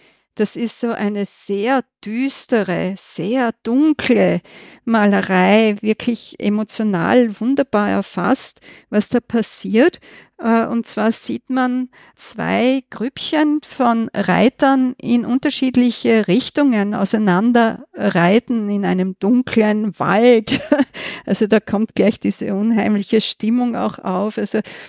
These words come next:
das wird wunderschön ins Bild gesetzt. Die, die Maler, die Wenzel da, ähm, engagiert hat, waren natürlich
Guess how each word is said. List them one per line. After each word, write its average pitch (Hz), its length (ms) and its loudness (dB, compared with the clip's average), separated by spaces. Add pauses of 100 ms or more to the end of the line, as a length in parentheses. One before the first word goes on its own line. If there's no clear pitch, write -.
(160)
das 226 200 -2
wird 233 180 0
wunderschön 226 500 -2
ins 233 180 -6
Bild - 380 -4
gesetzt. - 600 -2
Die, 202 400 -4 (120)
die 202 400 -4
Maler, 202 520 0 (580)
die 214 340 -2
Wenzel 208 420 2
da, 208 360 2 (320)
ähm, 208 440 0
engagiert 220 640 0
hat, 233 240 2
waren 190 240 2
natürlich 202 560 -2